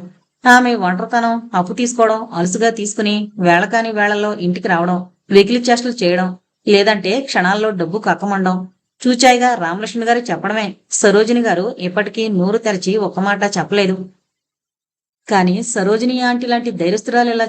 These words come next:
చేయడం? సందిగ్ధంగా చూశాడు హేమంత్. బదులుగా ఆయన నవ్వి,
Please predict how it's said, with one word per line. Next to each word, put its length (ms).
చేయడం? 320
సందిగ్ధంగా 680
చూశాడు 460
హేమంత్. 380
బదులుగా 680
ఆయన 200
నవ్వి, 440